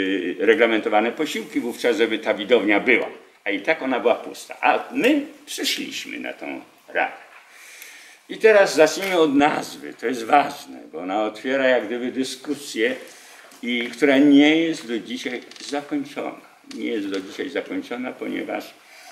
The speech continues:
y, dokumentacja uległa zniszczeniu, zwłaszcza na poziomie biura politycznego. To, co mamy, co w książkach występuje, to są zaledwie szczątki. Y, y,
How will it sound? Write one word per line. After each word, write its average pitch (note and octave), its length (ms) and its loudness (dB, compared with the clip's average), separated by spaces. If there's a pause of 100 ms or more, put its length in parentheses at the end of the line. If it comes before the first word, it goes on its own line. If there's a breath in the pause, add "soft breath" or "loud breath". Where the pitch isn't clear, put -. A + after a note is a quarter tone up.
(140 loud breath)
y, F2 180 -4
dokumentacja A2 1200 0
uległa G2+ 580 -2
zniszczeniu, G#2 560 -4
zwłaszcza G2 500 -4
na G2 140 -2
poziomie F#2 580 -2 (160)
biura F2+ 500 -2
politycznego. - 800 -12 (1500)
To, A2+ 100 -10
co - 140 -6
mamy, G#2+ 480 2 (420 loud breath)
co - 180 -10
w - 40 -16
książkach A#2+ 520 0
występuje, G2 460 -4
to G#2+ 120 -4
są F#2+ 200 -6
zaledwie F2+ 460 2
szczątki. - 640 -8 (1080 loud breath)
Y, - 20 -2
y, F#2 680 0